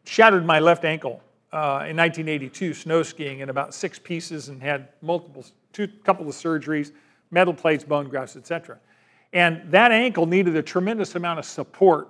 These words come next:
for about eight months. I was on crutches for four months. And even now when I do s-, hiking,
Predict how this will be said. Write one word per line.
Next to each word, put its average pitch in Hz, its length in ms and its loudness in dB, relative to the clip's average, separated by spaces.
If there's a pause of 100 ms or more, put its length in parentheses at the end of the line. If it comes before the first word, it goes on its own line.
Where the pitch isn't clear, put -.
for 151 540 -2
about 165 600 0 (120)
eight 156 180 -6
months. 160 300 -10
I 139 80 -6
was 135 140 -10
on 143 100 -8
crutches 160 400 0
for - 160 -16
four 175 240 -2
months. 120 300 -12 (480)
And 180 120 0
even 185 240 4
now 190 220 6
when 165 140 2
I 151 100 0
do 156 260 0
s-, - 180 -20 (100)
hiking, 170 680 0